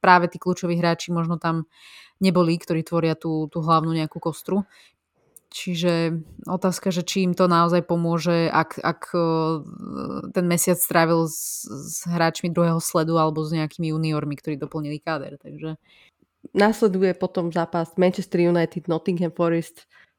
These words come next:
Speaker 2: tak ja si myslím, že tam to by muselo byť, to by, to by bolo pre mňa obrovské prekvapenie, keby United nezvládnu tento zápas.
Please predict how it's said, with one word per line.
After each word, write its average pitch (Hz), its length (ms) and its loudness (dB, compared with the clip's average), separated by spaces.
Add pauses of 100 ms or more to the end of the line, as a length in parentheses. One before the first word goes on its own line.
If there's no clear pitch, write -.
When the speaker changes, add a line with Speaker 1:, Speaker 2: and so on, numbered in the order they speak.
(160)
Speaker 2:
tak 185 160 6
ja 180 80 10
si 180 160 2
myslím, 175 320 4
že 165 80 -4
tam 160 560 0 (220)
to 185 80 2
by 196 80 8
muselo 190 320 4
byť, 190 160 -6
to - 80 0
by, 214 100 4 (220)
to 269 80 6
by 294 80 6
bolo 220 160 8
pre 208 160 4
mňa 190 160 6
obrovské 202 320 2
prekvapenie, 175 560 2
keby 165 560 -2
United 175 480 2
nezvládnu 156 480 0
tento 160 240 -2
zápas. 185 560 -2